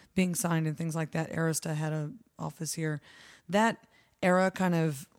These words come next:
I think, was short-lived. I mean, the Antones, I'm, I hope I'm not, uh, speaking incorrectly here, but, like, the Antones label,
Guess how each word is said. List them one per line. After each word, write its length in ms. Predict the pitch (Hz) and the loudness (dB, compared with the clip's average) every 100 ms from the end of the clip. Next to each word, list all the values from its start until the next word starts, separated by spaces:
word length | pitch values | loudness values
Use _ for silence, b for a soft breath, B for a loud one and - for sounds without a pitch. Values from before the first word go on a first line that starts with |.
| _ | _
I 80 | - | -6
think, 260 | 165 196 180 | -2 -2 -2
was 200 | 170 - | -2 0
short-lived. 1700 | - - 170 170 170 - _ _ _ _ _ _ 175 170 165 165 160 | -4 -2 2 4 2 0 _ _ _ _ _ _ -2 2 2 2 0
I 60 | |
mean, 320 | 170 170 170 151 b b b | -2 -2 -2 -6 b b b
the 100 | - 190 | -12 -2
Antones, 720 | 190 190 202 180 156 - - - | 0 2 4 2 0 -6 -10 -6
I'm, 180 | 170 - | -6 -2
I 160 | 175 | 0
hope 200 | 170 196 | 0 2
I'm 120 | 175 170 | 0 0
not, 220 | 165 - - 185 - - | -2 -4 -14 -20 -14 -6
uh, 280 | 160 151 | -2 -2
speaking 640 | 147 - 185 170 160 156 - _ _ | -2 -6 -4 -2 -2 -4 -6 _ _
incorrectly 460 | 175 170 185 185 165 | -6 -2 -4 -2 -4
here, 120 | 160 | -2
but, 100 | 156 | -2
like, 160 | 160 151 | -4 -6
the 80 | |
Antones 400 | - 190 190 180 | -6 -4 -2 -4
label, 460 | 175 175 170 170 | -4 -6 -2 -4